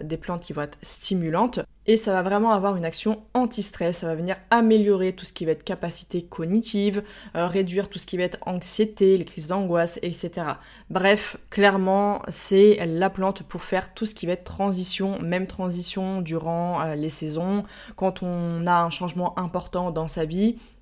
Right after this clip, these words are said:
Clairement, tout ce qui va être période compliquée, période stressante, ou même une convalescence, et cetera, le ginseng est la plante qu'il vous faut. Donc là,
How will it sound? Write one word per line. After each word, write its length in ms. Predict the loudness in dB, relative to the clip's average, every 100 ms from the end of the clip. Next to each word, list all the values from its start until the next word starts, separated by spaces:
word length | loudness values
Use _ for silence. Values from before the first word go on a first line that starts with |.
| -4
Clairement, 460 | 2 2 2 2 0
tout 160 | -4
ce 100 | -8
qui 120 | -4 0
va 100 | 0
être 200 | 0 -6
période 480 | -4 0 0 -2
compliquée, 640 | -6 -8 -8 -8 -6 -4 -4
période 400 | -4 -4 -4 -4
stressante, 760 | -8 -8 -8 -6 -6 -6 -8 -18 -20 -12 0
ou 60 |
même 220 | 2 4 2
une 120 | -4
convalescence, 640 | -4 -2 0 0 -2 -4
et 80 | -6
cetera, 580 | -8 -6 -4 2 2 2 -2 -18 0
le 240 | 4 6
ginseng 540 | 4 -2 0 2 2 2
est 220 | 2 4
la 200 | 4 2
plante 460 | 0 -4 -6 -8 -10
qu'il 320 | -6 -4 -2
vous 200 | -4 -6
faut. 240 | -6 -6 -8 -12 -10 -4
Donc 340 | -4 -4 -8 2
là, 380 | 10 10 10